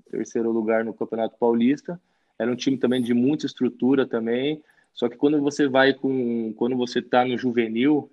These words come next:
é, é um, eu acho que é uma das, acho não, tenho certeza que é uma das po-, das épocas mais difíceis, né? Porque o negócio vai se afunilando, né? Quando a categoria de base, a maior, ba-, bastante gente joga, depois vai afunilando, afunilando. E juvenil,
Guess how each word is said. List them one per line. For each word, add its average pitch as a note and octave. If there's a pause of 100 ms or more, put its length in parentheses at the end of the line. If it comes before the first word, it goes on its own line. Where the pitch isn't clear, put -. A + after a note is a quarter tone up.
é, A2
é A2
um, A#2
eu A#2
acho A#2
que C3
é -
uma C3
das, - (220)
acho -
não, B2
tenho C3
certeza C#3+
que C#3
é C3+
uma C#3
das B2+
po-, C#3
das A#2 (120)
épocas C3+
mais C#3
difíceis, C#3+
né? B2+ (420)
Porque -
o B2+
negócio C3
vai C#3
se -
afunilando, C#3+
né? A#2+
Quando C3
a C3
categoria C3+
de A#2+
base, A#2
a A2+
maior, B2
ba-, B2
bastante D#3
gente D#3
joga, A#2+
depois B2+
vai C#3
afunilando, C#3
afunilando. B2+
E A2+
juvenil, C3